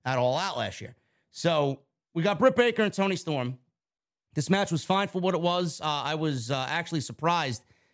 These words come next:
uh, at the amount of time that these women got. I thought it was gonna be a lot quicker than it was. But Britt Baker beats Toni Storm tonight, Jesse, and this was a shock to me.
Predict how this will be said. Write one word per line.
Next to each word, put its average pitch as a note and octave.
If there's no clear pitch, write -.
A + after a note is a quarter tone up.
uh, B2+
at C3+
the D3+
amount D#3+
of C3+
time E3
that C#3+
these B2+
women C3
got. C#3+
I B2+
thought D3
it C#3
was B2
gonna C3
be B2
a A#2+
lot C#3+
quicker D#3+
than B2+
it C3
was. C3+
But B2+
Britt D#3
Baker G3+
beats E3+
Toni E3+
Storm E3
tonight, C3
Jesse, B2
and C3
this D3+
was D3
a C3+
shock D#3
to -
me. E3